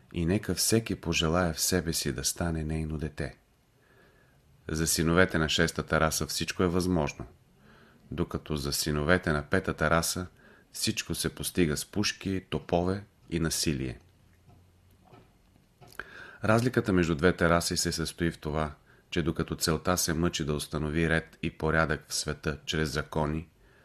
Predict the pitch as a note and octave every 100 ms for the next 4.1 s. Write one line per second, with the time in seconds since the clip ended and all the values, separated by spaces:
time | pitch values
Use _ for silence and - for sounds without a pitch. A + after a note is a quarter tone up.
0 | _ _ _ - F2+ - F#2+ F#2+ - F2+
1 | - F#2+ F#2+ _ _ D#2+ - D2+ D2 C#2+
2 | E2 D#2+ D2+ C2+ D#2 - C#2 C2+ - C#2
3 | D2+ D2+ - - - - - B1 C2+ B1+